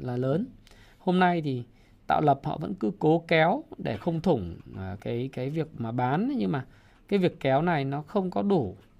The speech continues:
không có đủ cái khối lượng cần thiết. Thì có thể là nó sẽ hình thành, thậm chí là nó chưa phân phối ở đợt vùng này hết hàng đâu.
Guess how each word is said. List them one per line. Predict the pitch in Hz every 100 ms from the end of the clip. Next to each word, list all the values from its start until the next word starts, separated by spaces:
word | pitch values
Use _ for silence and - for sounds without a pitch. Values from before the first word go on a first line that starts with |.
| - - -
không | - 175
có | 190
đủ | 175 120 87
cái | 113 120 131 175 196 190
khối | 160
lượng | 190 214 - - -
cần | - 127
thiết. | 147 226 240 - _ _ _ - - -
Thì | 151
có | 151 220
thể | 277 156
là | 131 127 - _ - _ _ -
nó | 160 170
sẽ | 180 208
hình | 202 156
thành, | 151 151 143 139
thậm | - 156
chí | 156 170
là | 190
nó | 151 151
chưa | 170 233 220
phân | 208 220
phối | 196 170 202
ở | 180
đợt | 135 143
vùng | 139
này | 147 143
hết | 143 254 262
hàng | 196 147
đâu. | 165